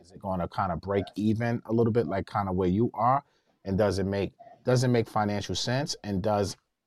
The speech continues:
and what's the motivation behind it? 'Cause now when you're going from a duplex to a duplex, underwriting is gonna wanna know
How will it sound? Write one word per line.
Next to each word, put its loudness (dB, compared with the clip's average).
and 0
what's 4
the -6
motivation 0
behind -4
it? -12
'Cause -10
now -2
when -2
you're -2
going -2
from -6
a -2
duplex -6
to -6
a -4
duplex, -4
underwriting -4
is -12
gonna -12
wanna -12
know -4